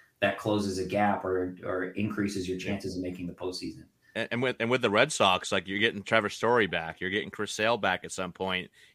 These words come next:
Speaker 2: You know, I've heard a lot of rumors about them trying to, you know, get rid of, uh, Adam Duvall to give more playing time to Jarren Duran. So it's like the
Speaker 1: Mm-hmm.
Speaker 2: Red Sox are getting pieces. It's almost like they're acquiring these guys, obviously for nothing, 'cause they're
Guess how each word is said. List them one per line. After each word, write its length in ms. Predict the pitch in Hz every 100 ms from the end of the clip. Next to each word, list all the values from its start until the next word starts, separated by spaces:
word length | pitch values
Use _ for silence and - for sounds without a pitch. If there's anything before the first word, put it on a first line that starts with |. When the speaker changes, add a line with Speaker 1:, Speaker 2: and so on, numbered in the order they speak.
| -
Speaker 2:
You 40 |
know, 60 | 101
I've 120 | 101
heard 120 | 110
a 40 |
lot 140 | 107 104
of 60 |
rumors 260 | 107 104 98
about 200 | 98 101
them 140 | 98
trying 180 | 90 98 92
to, 40 | 85 _
you 120 | 95 92
know, 200 | 87 - _ _
get 120 | 101
rid 140 | 104 104
of, 280 | 101 80
uh, 220 | 95 95 -
Adam 280 | 98 101 90
Duvall 400 | 92 104 113 98
to 80 |
give 200 | 90 95
more 180 | 98 98
playing 300 | - 95 95
time 240 | 98 95 92
to 180 | - 92
Jarren 340 | 85 95 95
Duran. 400 | 87 92 117 110
So 260 | 85 90 90 - _ _ _
it's 140 | 95 104
like 100 | 95
the 80 | 104
Speaker 1:
Mm-hmm. 0 |
Speaker 2:
Red 160 | 143
Sox 200 | 160 117
are 200 | - 117
getting 260 | 107 104 92
pieces. 460 | - 117 - 85 95
It's 80 | 104
almost 160 | 113
like 100 | 104
they're 120 | 101 92
acquiring 480 | - 104 117 110 92
these 160 | 85
guys, 200 | 90 90
obviously 300 | 92 90 - 90
for 140 | 90
nothing, 380 | 104 - 82 92
'cause 140 | 87
they're 260 | - 90 87